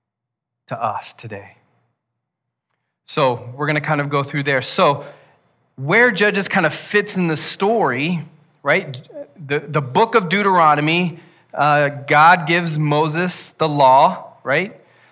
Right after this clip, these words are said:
Uh, and what was the law meant to do? It wasn't just a set of rules like, "Hey,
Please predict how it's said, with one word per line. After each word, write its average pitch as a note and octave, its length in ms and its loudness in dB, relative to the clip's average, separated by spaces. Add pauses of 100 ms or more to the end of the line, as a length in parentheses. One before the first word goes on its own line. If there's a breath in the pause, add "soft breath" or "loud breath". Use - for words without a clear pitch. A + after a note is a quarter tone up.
(160 soft breath)
Uh, D3 220 -2
and D#3+ 160 0
what F#3+ 180 4
was F#3 160 -4
the F3+ 120 -2
law F3 340 4
meant C#3 260 -2
to B2+ 80 -10
do? A#2 180 -10 (640)
It A#2 40 -20
wasn't D3 280 -6
just E3 200 -6
a D#3+ 60 -2
set E3+ 300 0
of D3+ 160 -2
rules E3 480 0
like, D3+ 240 0
"Hey, D3 480 0